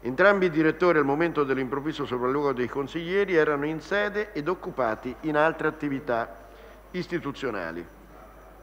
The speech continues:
Come ampiamente dimostrato nei giorni successivi all'apertura,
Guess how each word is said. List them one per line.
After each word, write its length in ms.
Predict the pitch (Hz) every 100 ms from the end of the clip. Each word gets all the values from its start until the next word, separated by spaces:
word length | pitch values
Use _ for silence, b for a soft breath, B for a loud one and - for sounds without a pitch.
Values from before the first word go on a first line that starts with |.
| - - B B B B B B -
Come 240 | - 220 214
ampiamente 500 | 170 180 190 185 180
dimostrato 600 | 165 151 - 180 180 175
nei 160 | 151
giorni 240 | 135 185 165
successivi 540 | 156 - 135 - 170
all'apertura, 1080 | 143 131 - 120 - 135 107 101 127 -